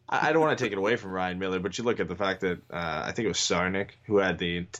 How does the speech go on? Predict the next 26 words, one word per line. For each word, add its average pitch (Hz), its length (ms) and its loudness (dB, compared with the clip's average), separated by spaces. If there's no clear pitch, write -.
the 92 260 0
entire 95 460 0
net, 87 440 -4
and 85 340 -6
you 117 120 -6
get 151 120 0
this 135 140 -4
a 107 80 0
lot 90 320 0
on 87 100 -2
cross 92 300 -4
crease 92 240 -8
passes 90 440 -6
where 92 120 -2
they 90 80 2
end 95 160 2
up 92 80 -2
shooting 95 300 0
it 87 180 -6
back 85 300 0
across 95 440 -4
the 92 140 -8
net, 87 260 -4
and 92 340 0
it, 92 280 2
it, 90 320 -6